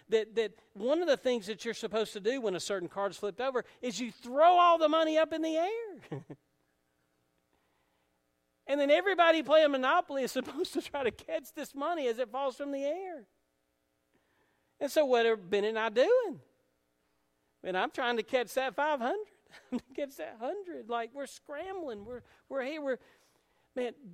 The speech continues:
Samuel said, he, none of God's word should fall to the ground. There should be a hunger. There should be a thirst. There should be a desire. There should be this, th-, this need, right? Because it creates,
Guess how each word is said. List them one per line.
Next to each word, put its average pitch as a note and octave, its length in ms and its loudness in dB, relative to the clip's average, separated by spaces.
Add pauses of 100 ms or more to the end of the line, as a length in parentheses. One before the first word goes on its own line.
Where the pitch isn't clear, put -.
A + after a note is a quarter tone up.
(240)
Samuel C#4+ 800 0
said, F#3+ 720 -6
he, B3+ 220 -12 (160)
none B3 460 -2
of C#4 160 -2
God's B3 320 -2
word A3+ 280 -2
should A3+ 240 -12
fall G#3 220 -4
to G#3+ 120 -18
the G#3 80 -8
ground. G#3 440 -8 (340)
There A3+ 100 2
should B3+ 180 -6
be A#3+ 120 -2
a G3+ 80 -2
hunger. B3+ 520 -6
There G#3+ 160 -2
should G3 160 -10
be F#3+ 100 0
a E3+ 80 -4
thirst. B3 480 -4
There G#3 120 -2
should G3 160 -12
be F#3+ 100 -4
a E3+ 40 -4
desire. A#3 680 -4 (400)
There A#3+ 140 0
should A#3+ 240 -8
be A#3+ 140 -4
this, A3 300 0 (140)
th-, A#3+ 240 -8
this G#3+ 280 -6
need, G#3 840 -2
right? G3+ 420 -2
Because G#3 380 -6
it A3 160 -10
creates, G#3+ 920 -4